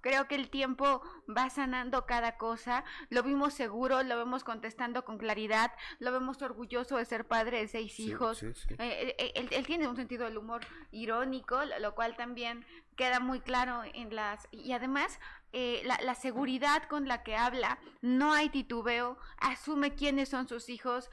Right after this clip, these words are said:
Speaker 1: reconoce lo guapa que está, y en un principio parece que, que, que la pregunta así lo tantito,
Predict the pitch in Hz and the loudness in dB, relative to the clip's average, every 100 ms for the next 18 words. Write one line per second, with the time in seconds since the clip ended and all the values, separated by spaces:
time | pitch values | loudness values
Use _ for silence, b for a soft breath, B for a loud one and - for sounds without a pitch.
0 | 381 - 247 269 262 262 277 294 269 226 | -12 -8 -4 0 2 2 2 2 2 4
1 | 208 269 277 277 226 - 240 - 226 269 | 4 4 2 -2 -4 -4 -4 -4 -6 -2
2 | 285 381 381 302 254 247 233 262 285 B | -2 -2 -4 -4 -4 -6 -4 -2 -2 B
3 | B B - 233 277 311 262 - 240 - | B B 0 0 0 -4 -6 -6 -8 -8
4 | 233 226 220 233 220 262 285 285 277 269 | -4 -4 -4 -4 -4 -4 -4 -4 -4 -2
5 | 277 B B B - 220 220 285 294 330 | -4 B B B -8 -8 -6 -6 -2 -2